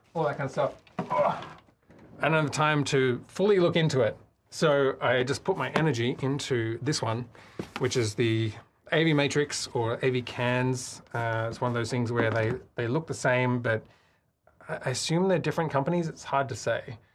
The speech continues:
Um, did have some problems with it, which I'll show you in a sec.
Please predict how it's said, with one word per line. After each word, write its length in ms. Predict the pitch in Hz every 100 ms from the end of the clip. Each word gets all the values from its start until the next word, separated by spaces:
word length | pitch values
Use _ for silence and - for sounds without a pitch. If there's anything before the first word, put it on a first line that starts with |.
| _ _ _ _ _ _ _ _ -
Um, 720 | 120 117 117 113 110 - - _ _ _
did 140 | - 156
have 160 | 151
some 100 | -
problems 280 | 120 120 120
with 100 | 117
it, 100 | 113
which 140 | 117 117
I'll 320 | 113 107 - _
show 200 | - 127
you 240 | 117 110 110
in 120 | 113
a 60 |
sec. 720 | 107 - - - 123 127 156